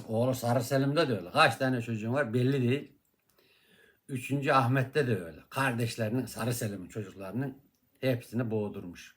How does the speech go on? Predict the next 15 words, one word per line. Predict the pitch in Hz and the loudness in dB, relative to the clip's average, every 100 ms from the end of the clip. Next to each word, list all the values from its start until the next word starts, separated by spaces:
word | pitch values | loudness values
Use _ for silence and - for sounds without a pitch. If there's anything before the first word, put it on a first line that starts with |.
| - | -20
bana. | 90 104 120 117 _ _ _ _ _ _ _ _ _ _ _ _ _ _ _ _ _ | -10 -6 -6 -8 _ _ _ _ _ _ _ _ _ _ _ _ _ _ _ _ _
İleride | 135 123 123 113 143 | 2 6 6 6 4
ortak | - 117 113 - 117 | 2 0 0 -2 0
olmasınlar, | 131 127 107 - 98 120 131 - _ - | 2 4 2 -2 -4 -2 -2 -8 _ -12
padişahlığa | 110 110 - 120 101 113 110 | -10 -10 -12 -10 -4 -2 -2
göz | 104 104 101 | -2 -6 -8
dikmesinler | - 95 82 85 80 - | -16 -16 -16 -18 -20 -20
diye. | - 104 | -20 -4
Bunlar | 110 107 107 107 | 0 0 0 -4
biz, | 127 - | -8 -8
bize | - 113 113 113 | -14 -8 -4 -2
bunlar | 117 123 131 | 2 4 8
örnek. | 135 135 151 - - - - _ _ - - - - | 8 8 6 4 -4 -20 -20 _ _ -20 -20 -20 -8
Örnek. | 110 120 123 - - - | -4 0 0 -2 -12 -8
Birbirimizi | 110 113 117 143 170 | -4 -2 0 0 -2